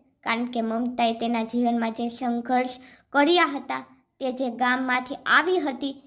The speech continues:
તે લોકો દસમું ધોરણ પણ પાસ કરતા નહોતા, પરંતુ તે વિસ્તારમાંથી આવ્યા પછી પણ તે એક આઈ એસ સીની પરીક્ષા પાસ કરીને આઈ એસ સીનું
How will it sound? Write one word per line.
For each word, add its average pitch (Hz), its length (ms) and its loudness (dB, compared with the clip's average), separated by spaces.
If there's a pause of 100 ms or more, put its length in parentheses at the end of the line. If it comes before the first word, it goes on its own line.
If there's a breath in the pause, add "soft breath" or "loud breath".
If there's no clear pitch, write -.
(160)
તે 269 80 -4
લોકો 247 320 -2
દસમું 254 500 2
ધોરણ 254 420 -2
પણ 254 200 0
પાસ 247 280 2 (160)
કરતા 254 380 2
નહોતા, 233 420 -4 (260 loud breath)
પરંતુ 247 280 0
તે 240 180 -2
વિસ્તારમાંથી 240 760 0
આવ્યા 240 380 -2
પછી 240 320 -4
પણ 240 260 -2 (340 loud breath)
તે - 60 -4
એક - 340 -2 (120)
આઈ 254 160 2 (140)
એસ 285 140 0 (220)
સીની 277 340 -2 (300 loud breath)
પરીક્ષા 302 440 2
પાસ 262 320 0 (180)
કરીને 262 540 -4 (180)
આઈ 254 180 0 (140)
એસ 277 140 2 (300)
સીનું 277 260 0